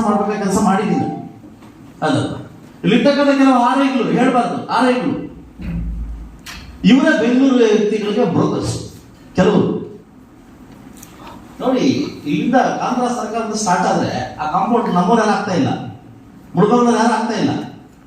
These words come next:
ಎಲ್ಲ ಬೆಂಗಳೂರವರು. ಯಾರಿಗೂ ಗೊತ್ತು ಇವಾಗ ಇಷ್ಟೊಂದು ಧೈರ್ಯ? ಯಾರು ಕೊಟ್ಟು ಇಷ್ಟೊಂದು ಧೈರ್ಯ ಅವ್ರಿಗೆ?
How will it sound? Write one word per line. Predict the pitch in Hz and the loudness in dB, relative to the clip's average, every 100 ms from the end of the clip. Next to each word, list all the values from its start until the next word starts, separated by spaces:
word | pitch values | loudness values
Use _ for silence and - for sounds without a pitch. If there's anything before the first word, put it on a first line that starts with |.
| - - | -20 -6
ಎಲ್ಲ | 143 240 226 | 0 2 2
ಬೆಂಗಳೂರವರು. | 190 190 170 - - - - - - - | 2 0 0 -2 -2 -8 -14 -20 -10 -2
ಯಾರಿಗೂ | 170 233 233 226 | 0 0 0 -2
ಗೊತ್ತು | 220 220 | -2 -2
ಇವಾಗ | 208 | -2
ಇಷ್ಟೊಂದು | 202 165 - 208 | 2 2 2 -2
ಧೈರ್ಯ? | 196 190 190 - - - - - - - - - - - | -4 -6 -6 -10 -20 -20 -20 -20 -18 -18 -20 -20 -20 0
ಯಾರು | 214 262 240 | 2 2 0
ಕೊಟ್ಟು | 254 254 | -4 -4
ಇಷ್ಟೊಂದು | 240 226 | -6 -6
ಧೈರ್ಯ | 214 214 | -4 -4
ಅವ್ರಿಗೆ? | 202 185 - - | -4 -6 -8 -14